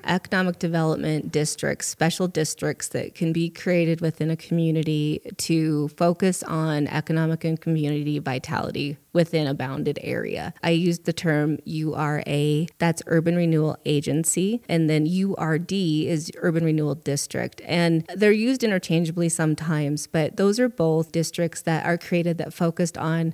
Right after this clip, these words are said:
urban redevelopment in areas like Uptown Butte and areas like the retail corridor of Harrison Avenue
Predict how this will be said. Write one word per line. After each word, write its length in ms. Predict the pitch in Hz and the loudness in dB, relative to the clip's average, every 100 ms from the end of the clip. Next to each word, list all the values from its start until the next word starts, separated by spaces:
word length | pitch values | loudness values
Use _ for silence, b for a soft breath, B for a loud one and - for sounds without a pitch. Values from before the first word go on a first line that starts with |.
| - | 2
urban 400 | 196 190 202 202 | 4 4 4 4
redevelopment 840 | 185 175 165 156 160 160 156 160 - | 2 2 2 0 0 0 0 -2 -4
in 160 | 196 190 | -4 -2
areas 720 | - 185 180 175 175 180 - | 0 2 4 4 4 0 -4
like 400 | 190 180 170 - - | -4 -2 -4 -6 -6
Uptown 500 | 180 - 175 170 165 | -6 -4 0 0 0
Butte 500 | 160 156 165 - - - | 2 0 -2 -8 -14 -6
and 220 | 170 160 | -2 0
areas 460 | 175 160 160 156 160 | 2 2 2 0 -2
like 200 | 156 - | -4 -2
the 100 | 165 | -2
retail 360 | 160 165 170 | -2 0 -2
corridor 480 | 160 165 156 156 156 | -2 -2 0 0 -2
of 100 | 156 | -4
Harrison 500 | - 160 156 - 165 | -4 -4 -4 -4 -2
Avenue 500 | 147 147 165 160 | -2 -4 -4 -4